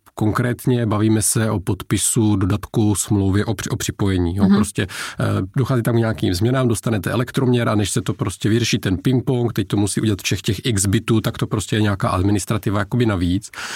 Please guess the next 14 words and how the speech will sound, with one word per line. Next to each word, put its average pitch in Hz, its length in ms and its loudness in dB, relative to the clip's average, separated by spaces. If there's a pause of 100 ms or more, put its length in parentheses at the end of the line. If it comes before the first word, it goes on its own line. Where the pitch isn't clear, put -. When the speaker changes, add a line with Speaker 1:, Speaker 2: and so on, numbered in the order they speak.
(120)
Speaker 1:
Čili 117 320 2 (240)
je 123 460 2
pravidlo, 110 560 2
že 113 120 2
první 110 300 0
třeba 123 160 -2
dva, 107 100 0
tři - 160 0
měsíce 113 500 0
ten 110 300 2
dům 110 220 4
má 110 240 2
jenom 110 240 2
přetoky, 98 440 -4